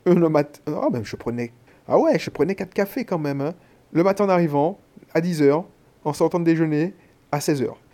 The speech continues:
Donc, c'était pas, c'était pas top. Heureusement que je, à un bout de moment, je prenais des cafés sans sucre. Mais c'est vrai que si tu as, tu te sens submergé,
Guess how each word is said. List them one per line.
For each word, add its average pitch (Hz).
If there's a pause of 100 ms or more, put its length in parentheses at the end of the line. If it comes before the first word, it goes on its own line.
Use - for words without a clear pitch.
(180)
Donc, 131
c'était -
pas, -
c'était -
pas -
top. -
Heureusement 165
que 180
je, 160 (560)
à 143
un 143
bout 143
de 147
moment, 165
je 170
prenais 147 (340)
des 143
cafés 147
sans 151
sucre. - (280)
Mais 135
c'est 160
vrai 233
que 180 (280)
si -
tu 302
as, 254
tu 214
te -
sens 220
submergé, 185